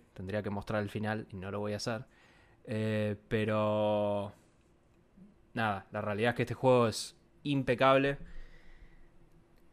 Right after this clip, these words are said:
Nada, enero es un mes en donde los juegos van a salir, pero todavía falta para que salgan, entonces es como que fue un mes donde, eh, me lo estoy tomando tranqui y bueno, estoy volviendo a juegos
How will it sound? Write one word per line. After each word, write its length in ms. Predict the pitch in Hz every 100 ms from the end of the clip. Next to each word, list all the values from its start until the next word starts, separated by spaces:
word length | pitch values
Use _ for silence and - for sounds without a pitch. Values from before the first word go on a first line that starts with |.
| - - - - - - -
Nada, 380 | 202 131 113 110
enero 440 | 123 143 147 143
es 180 | 135 -
un 140 | 123
mes 260 | 120 123 -
en 100 | 120
donde 380 | 113 110 104 104
los 200 | 107 107
juegos 480 | - 131 127 139 -
van 240 | 120 151
a 80 | 127
salir, 480 | - 127 120 120 170 - - - - _ - _ -
pero 300 | 104 113 104
todavía 320 | 98 101 104
falta 320 | 110 101 92
para 160 | 95 98
que 80 |
salgan, 340 | - 104 104 104
entonces 340 | 98 101 101
es 80 | 104
como 260 | 98 95 92
que 60 |
fue 160 | - 101
un 60 | 101
mes 340 | 104 - - - -
donde, 480 | 131 127 139 151 233
eh, 40 | 226
me 100 | 196
lo 60 |
estoy 160 | 165 160
tomando 300 | 151 156 151
tranqui 580 | 143 139 139 135 123 107
y 80 |
bueno, 540 | 98 101 104 107 104 101
estoy 300 | 101 - 117
volviendo 520 | 107 107 107 110 110
a 60 | 104
juegos 600 | - 107 101 98 -